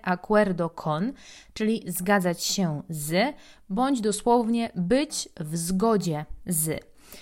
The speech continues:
Pamiętaj, że gdy chcemy powiedzieć z tobą, to mówimy contigo. Podobnie jest, gdy chcemy powiedzieć ze mną, wtedy mamy conmigo. To takie dwie połączone formy, ale gdy chcemy powiedzieć na przykład z nią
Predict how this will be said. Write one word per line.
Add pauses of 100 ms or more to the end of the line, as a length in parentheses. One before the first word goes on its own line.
(200)
Pamiętaj,
że
gdy
chcemy
powiedzieć
z
tobą, (280)
to
mówimy
contigo. (420)
Podobnie
jest,
gdy
chcemy
powiedzieć
ze
mną, (360)
wtedy
mamy
conmigo. (180)
To
takie
dwie
połączone
formy, (460)
ale
gdy
chcemy
powiedzieć
na
przykład
z
nią